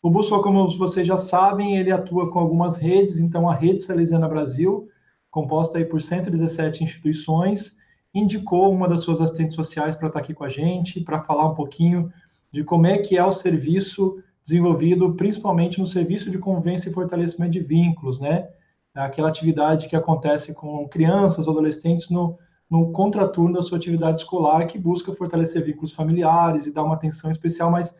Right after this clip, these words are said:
eu não vou dar spoiler, vou deixar que a nossa entrevistada daqui a pouquinho fale com vocês sobre isso. E a gente também conversou com o Instituto Cooperforte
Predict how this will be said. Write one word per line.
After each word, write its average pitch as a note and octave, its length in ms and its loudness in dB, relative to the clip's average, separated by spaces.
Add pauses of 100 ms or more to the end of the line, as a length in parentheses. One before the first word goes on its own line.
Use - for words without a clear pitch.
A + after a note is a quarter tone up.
(200)
eu E3+ 60 -10
não F3+ 80 0
vou G3 140 2
dar F3 80 2
spoiler, D#3 400 0
vou D3+ 100 -4
deixar D#3 260 -6
que D#3+ 80 -10
a D#3+ 40 0
nossa D#3 180 -4
entrevistada D3 440 -6
daqui D3 180 -6
a - 20 -4
pouquinho E3 440 -4
fale D3 280 0
com D#3 140 -6
vocês D3+ 300 -4
sobre E3 260 2
isso. E3 360 2 (600)
E F#3+ 80 6
a F#3+ 40 4
gente G3+ 200 4
também G3 280 4
conversou F#3 520 4
com F#3 80 0
o - 20 4
Instituto F3+ 380 0
Cooperforte F3+ 880 0